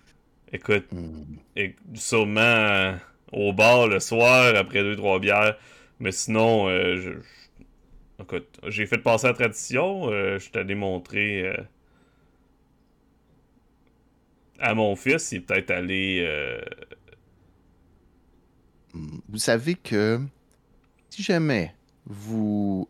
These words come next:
Speaker 2: euh, et, et là, le ton passe de genre flirt à genre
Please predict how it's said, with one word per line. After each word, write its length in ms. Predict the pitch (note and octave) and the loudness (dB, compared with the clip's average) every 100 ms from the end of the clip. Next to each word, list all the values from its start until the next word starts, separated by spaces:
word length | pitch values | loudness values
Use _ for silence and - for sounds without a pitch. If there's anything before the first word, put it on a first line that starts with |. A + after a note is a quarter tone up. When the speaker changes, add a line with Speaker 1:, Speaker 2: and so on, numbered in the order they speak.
| - | -8
Speaker 2:
euh, 400 | E2+ D#2+ E2 D#2+ - - _ _ _ _ _ _ _ _ - | -8 -6 -8 -10 -12 -16 _ _ _ _ _ _ _ _ -14
et, 280 | F2+ - G#2 | -10 -4 -2
et 40 | |
là, 140 | A#2 B2 | 2 4
le 140 | A#2+ | 4
ton 340 | - B2 C#3+ D#3+ _ _ _ | 2 0 0 -2 _ _ _
passe 400 | G#2+ A2+ B2 F#2+ | 0 2 0 -4
de 240 | F#2 F#2 | -4 -4
genre 480 | F#2 F#2+ F#2 F#2 F2+ - - - - - _ _ | -2 -2 -2 -4 -8 -14 -16 -20 -20 -20 _ _
flirt 440 | A2 A2 A#2+ - - - | 0 2 2 -2 -14 -4
à 320 | F#2+ F#2+ G2 | 0 0 -2
genre 580 | F2+ F2+ F2 D#2+ - | -4 -6 -6 -10 -16